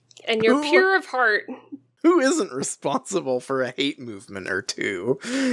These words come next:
Speaker 2: Yeah, ooh, yikes. A little, uh,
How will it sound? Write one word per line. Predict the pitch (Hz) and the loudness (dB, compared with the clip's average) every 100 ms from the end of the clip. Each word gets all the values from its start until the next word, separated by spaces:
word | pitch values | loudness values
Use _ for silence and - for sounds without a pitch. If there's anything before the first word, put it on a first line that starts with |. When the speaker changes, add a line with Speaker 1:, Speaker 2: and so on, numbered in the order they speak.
| 208 | -2
Speaker 2:
Yeah, | 139 135 127 113 98 117 | 0 0 0 -2 -8 -2
ooh, | 151 185 113 98 | 2 2 2 -6
yikes. | 98 110 156 135 104 - - - - 359 | -8 -6 -2 -2 -4 -4 -4 -4 -6 -6
A | 143 | -2
little, | 147 208 180 151 139 123 | 0 4 4 4 0 -4
uh, | 127 120 110 | -4 -6 -6